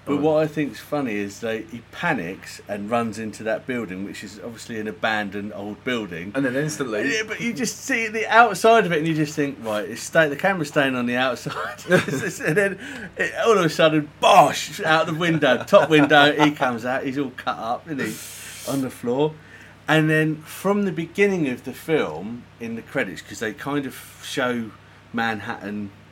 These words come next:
Speaker 1: that area at the beginning during the credits.
Speaker 2: Yeah, it's all like the, the, the back alleys and stuff. It, it's,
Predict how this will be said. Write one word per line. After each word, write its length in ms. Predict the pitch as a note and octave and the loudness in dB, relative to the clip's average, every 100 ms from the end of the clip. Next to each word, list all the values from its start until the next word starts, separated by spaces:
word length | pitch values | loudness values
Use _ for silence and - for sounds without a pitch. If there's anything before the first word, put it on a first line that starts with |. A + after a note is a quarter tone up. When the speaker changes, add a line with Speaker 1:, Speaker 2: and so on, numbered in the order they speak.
| - - - - - | -20 -20 -20 -18 -4
Speaker 1:
that 200 | A#2+ - | -2 0
area 440 | A#2+ A#2 G#2+ G#2+ | 0 0 0 0
at 100 | A2 | -2
the 60 | G2+ | -4
beginning 420 | A#2+ A2+ B2 G2+ | -8 -4 -4 -4
during 260 | F2 G2+ G2 | -6 -6 -6
the 60 | |
credits. 300 | F#2+ - B2 | -8 -4 -2
Speaker 2:
Yeah, 180 | B2+ A2 | 0 -2
it's 140 | G#2 C#3 | -2 -2
all 80 | |
like 180 | B2+ A2+ | 0 0
the, 220 | A#2 A2+ | 0 0
the, 100 | A2 | 0
the 140 | G#2 G#2+ | -4 -6
back 360 | - A2+ - | -4 -4 -2
alleys 300 | A2 G#2 G2+ | -2 -2 -4
and 80 | G#2 | -8
stuff. 240 | G2+ G2 E3+ | -8 -6 -4
It, 160 | F3 | -2
it's, 240 | E3+ D#3 | 0 -2